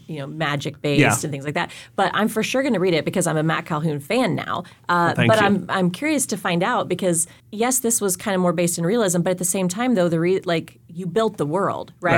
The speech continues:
Speaker 2: Right.
Speaker 1: Even though it was a world that is eerily reminiscent to our own, you still built the world. Like, I felt like I understood U I G. I was a part of that.
Speaker 2: Right.
Speaker 1: So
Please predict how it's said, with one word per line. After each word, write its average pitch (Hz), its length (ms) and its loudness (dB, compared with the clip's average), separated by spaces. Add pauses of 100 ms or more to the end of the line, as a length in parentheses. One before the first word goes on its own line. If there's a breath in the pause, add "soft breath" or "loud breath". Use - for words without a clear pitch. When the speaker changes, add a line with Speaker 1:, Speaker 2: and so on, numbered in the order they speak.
(140)
Speaker 2:
Right. - 40 -16 (140)
Speaker 1:
Even 233 260 2
though 202 120 2
it 185 80 2
was 185 160 0
a 175 60 2
world 170 320 2
that 151 160 -2
is 165 420 2 (100)
eerily 151 300 0
reminiscent 147 480 -2
to 165 120 -4
our 139 140 0
own, 147 220 -2
you 165 100 -4
still 320 240 -2
built 214 280 -2
the 160 80 0
world. 151 260 0
Like, 147 140 -4
I 226 160 0
felt 202 300 0
like 156 140 0
I 160 200 -2 (100)
understood 165 640 0
U 156 140 2
I 143 100 0
G. 143 240 -6
I 139 140 -2
was 147 120 -2
a 147 40 -6
part 196 360 -2
of 151 200 -2
that. 147 80 2
Speaker 2:
Right. 113 160 4 (260 loud breath)
Speaker 1:
So 190 400 2